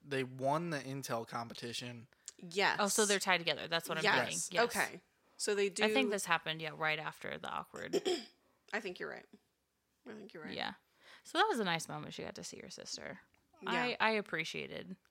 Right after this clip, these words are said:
Speaker 3: that kind of reality check.
Speaker 2: I liked the reaction from the general, her mom, on, uh, her managing to get their group to steal that map.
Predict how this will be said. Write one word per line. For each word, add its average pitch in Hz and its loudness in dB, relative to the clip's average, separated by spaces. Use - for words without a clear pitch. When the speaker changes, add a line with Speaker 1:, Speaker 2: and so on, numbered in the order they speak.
Speaker 3:
that 156 -6
kind 156 -4
of - -8
reality 156 -2
check. 185 -4
Speaker 2:
I 190 -2
liked 214 -6
the 185 -6
reaction 165 -6
from 160 -6
the 170 -6
general, 160 -8
her 151 -6
mom, 156 0
on, 156 -8
uh, 220 -4
her 180 -2
managing 165 -6
to 165 -12
get 160 -8
their 156 -4
group 160 -8
to 151 -8
steal 165 -4
that 147 -4
map. 143 -4